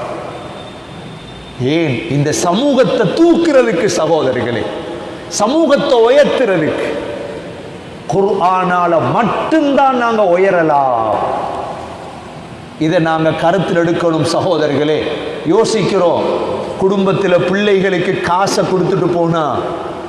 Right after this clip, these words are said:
பதவியை கொடுத்துட்டு போனா, படிப்பை மட்டும் கொடுத்துட்டு போனா, என் குடும்பம் உயரும். கொஞ்சம் முன்னுக்கு வாழ்ந்தவர்களை பாருங்க, வரலாற்றை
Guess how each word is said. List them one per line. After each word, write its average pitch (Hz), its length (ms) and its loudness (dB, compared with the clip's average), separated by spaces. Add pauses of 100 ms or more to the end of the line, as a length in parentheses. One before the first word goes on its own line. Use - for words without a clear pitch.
பதவியை 202 500 2
கொடுத்துட்டு 180 460 0 (120)
போனா, 156 420 0 (460)
படிப்பை 214 420 2
மட்டும் 196 480 0
கொடுத்துட்டு 185 440 0
போனா, 170 420 0 (340)
என் 160 320 0
குடும்பம் 214 520 0
உயரும். 180 600 2 (600)
கொஞ்சம் 208 400 0
முன்னுக்கு 285 460 2
வாழ்ந்தவர்களை 262 640 2 (100)
பாருங்க, 240 440 0 (840)
வரலாற்றை 262 640 2